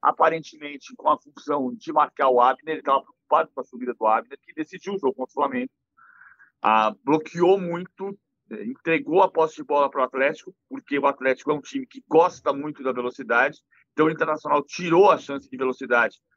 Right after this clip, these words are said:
do Atlético Paranaense, mas limitou-se a defender. Faltou a estocada final, pro Internacional tentar ganhar o jogo de contragolpe.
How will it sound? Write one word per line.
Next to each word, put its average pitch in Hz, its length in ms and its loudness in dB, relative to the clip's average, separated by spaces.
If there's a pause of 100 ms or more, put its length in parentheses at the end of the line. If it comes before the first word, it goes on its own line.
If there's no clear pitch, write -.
(240)
do 143 60 2
Atlético 131 380 0
Paranaense, 127 680 -2 (400)
mas 147 200 2
limitou-se 190 460 -2
a 185 40 0
defender. 185 540 2
Faltou 175 580 2 (180)
a - 100 0
estocada 160 680 2
final, 131 440 -2
pro 123 120 -12
Internacional 143 420 -4
tentar 151 320 -2
ganhar 147 200 0
o 143 80 -6
jogo 156 240 -8
de 165 100 -12
contragolpe. 131 680 0